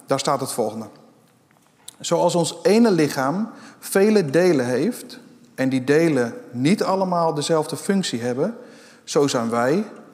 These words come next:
ieder apart, elkaars lichaamsdelen." En in één Korinthe twaalf, vers twaalf, daar staat dit. "Een lichaam is een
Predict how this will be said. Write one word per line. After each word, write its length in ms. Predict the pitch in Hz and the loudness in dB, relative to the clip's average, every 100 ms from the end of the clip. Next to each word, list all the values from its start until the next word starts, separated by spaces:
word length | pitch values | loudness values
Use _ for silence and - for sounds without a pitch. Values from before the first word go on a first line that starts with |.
| _ | _
ieder 240 | 147 175 | 0 2
apart, 480 | 208 202 123 - - - - - | 0 -2 -4 -6 -16 -20 -20 -12
elkaars 720 | 127 - 139 139 139 - - - - - _ | -12 -4 -2 -2 -4 -8 -12 -18 -20 -20 _
lichaamsdelen." 840 | 127 135 127 113 - 113 107 107 - - _ _ _ _ _ _ _ _ - - - - - | -2 -2 -4 -8 -8 -8 -8 -12 -16 -20 _ _ _ _ _ _ _ _ -20 -20 -20 -20 -10
En 120 | - 131 | -2 0
in 140 | 123 | 2
één 180 | 151 156 | 0 2
Korinthe 420 | 139 160 175 143 | 2 0 -2 -8
twaalf, 460 | - 165 156 151 147 | -4 0 2 0 -2
vers 180 | 143 | -6
twaalf, 340 | - 147 135 131 | -2 0 0 -2
daar 140 | 127 | -4
staat 180 | 120 110 | -6 -8
dit. 240 | 113 - - _ _ _ - - - - - | -10 -10 -20 _ _ _ -20 -20 -20 -20 -12
"Een 140 | - 139 | 0 4
lichaam 340 | 160 156 170 | 4 2 0
is 80 | 165 | 0
een 140 | 180 | -2